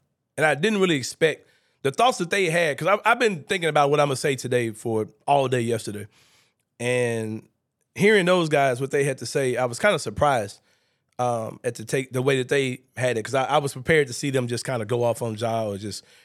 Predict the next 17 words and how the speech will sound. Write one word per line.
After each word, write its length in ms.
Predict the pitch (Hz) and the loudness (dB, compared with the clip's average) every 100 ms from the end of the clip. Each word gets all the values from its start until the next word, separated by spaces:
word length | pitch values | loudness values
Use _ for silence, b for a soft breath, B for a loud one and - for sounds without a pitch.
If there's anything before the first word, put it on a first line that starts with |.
| b - | b -2
really 160 | 135 | 0
lay 220 | 120 127 | 2 0
into 260 | 127 123 135 | 0 -2 -2
him, 280 | 117 107 101 - | -2 -4 -8 -10
but 140 | 107 | -4
that 160 | 120 127 | 0 0
didn't 160 | 117 113 | 0 -4
really 220 | 113 98 | -4 -2
happen. 340 | 120 113 101 - _ _ _ _ _ _ - | -2 -2 -6 -16 _ _ _ _ _ _ -4
And 540 | 127 127 120 110 110 _ _ | -2 0 -2 -4 -8 _ _
there 200 | 113 175 | 0 2
was 100 | 160 | 2
something 280 | - 202 180 | 0 -2 0
that 100 | 151 | -2
Chris 200 | 151 151 | -2 -2
Harrington 360 | 165 156 139 123 | 0 0 -2 -6
said 420 | - 120 113 | -4 -2 -2